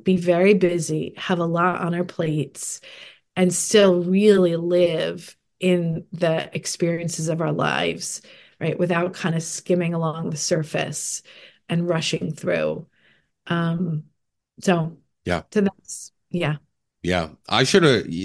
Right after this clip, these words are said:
Speaker 2: that made me emotional. I shoulda, like, made sure I knew the story first, but we didn't preview that. But,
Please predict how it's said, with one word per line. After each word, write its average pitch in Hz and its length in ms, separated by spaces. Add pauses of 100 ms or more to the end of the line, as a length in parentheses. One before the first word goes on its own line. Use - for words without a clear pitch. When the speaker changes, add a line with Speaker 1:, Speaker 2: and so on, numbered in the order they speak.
Speaker 2:
that 117 200
made 147 200
me 120 120
emotional. 107 460
I 90 100
shoulda, 117 280
like, 104 340
made 104 360
sure 113 260
I 101 100
knew 101 220
the 104 100
story 113 340
first, 113 540 (100)
but 98 100
we 101 120
didn't 110 300
preview 117 440
that. 87 280
But, 143 280